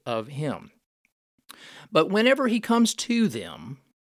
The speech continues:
in Genesis chapter three, verse fifteen, we have this first announcement of the good news showing up very early. There's the promise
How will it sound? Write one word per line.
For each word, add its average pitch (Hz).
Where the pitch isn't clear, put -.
in 151
Genesis 180
chapter 180
three, 160
verse 147
fifteen, 117
we 143
have 151
this 135
first 165
announcement 139
of 127
the 131
good 139
news 165
showing 147
up 123
very 143
early. 156
There's 110
the 139
promise 151